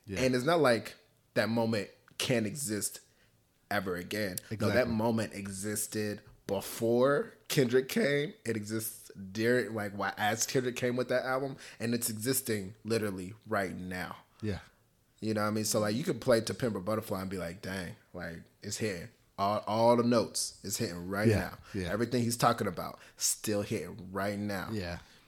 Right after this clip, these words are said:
Speaker 2: You know what I mean? So, and, and I'm the type of person that I want that listen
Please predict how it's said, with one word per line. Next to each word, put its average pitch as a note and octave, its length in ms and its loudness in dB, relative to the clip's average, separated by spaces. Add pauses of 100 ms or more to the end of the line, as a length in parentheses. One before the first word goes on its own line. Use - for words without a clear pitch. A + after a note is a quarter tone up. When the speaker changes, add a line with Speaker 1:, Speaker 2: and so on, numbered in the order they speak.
(280)
Speaker 2:
You G#2 140 -4
know G#2 100 0
what G#2+ 100 0
I G#2+ 60 0
mean? A2 240 2
So, G#2 580 0 (640)
and, A2+ 240 0
and A#2 340 0 (240)
I'm C#3+ 160 2
the C#3+ 60 4
type A#2+ 240 0
of G2 80 -4
person G#2 360 -2
that F#2+ 300 -4
I A#2 120 4
want A2+ 320 0
that F2+ 180 -4
listen F#2+ 420 -6